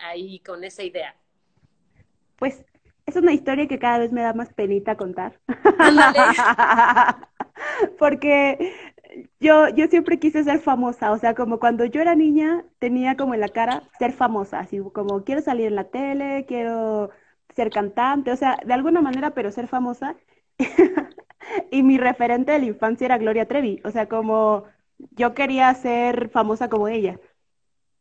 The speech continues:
Speaker 2: No sabía cómo, solamente pensaba que eso era ser artista, y entonces cuando, y vivía yo en to-, yo vivía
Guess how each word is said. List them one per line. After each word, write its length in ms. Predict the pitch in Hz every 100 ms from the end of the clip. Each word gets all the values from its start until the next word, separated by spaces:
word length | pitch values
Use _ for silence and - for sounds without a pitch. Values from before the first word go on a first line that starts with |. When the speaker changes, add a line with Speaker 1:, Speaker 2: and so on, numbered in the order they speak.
| _
Speaker 2:
No 200 | 226 277
sabía 320 | 277 254 226
cómo, 240 | 247 330 403
solamente 540 | 349 311 285 269 285
pensaba 420 | 277 220 240 247
que 240 | 254 214 -
eso 260 | 226 233 247
era 140 | 226
ser 180 | 233 220
artista, 540 | 202 - 262 - 269
y 60 | 247
entonces 560 | 185 202 208 220 214 - _
cuando, 720 | - 196 190 190 190 190 190
y 100 | -
vivía 320 | 208 208 220 220
yo 160 | 226
en 120 | 226 202
to-, 140 | 220 - _ _ _ _
yo 120 | 262
vivía 640 | 269 277 269 269 269 254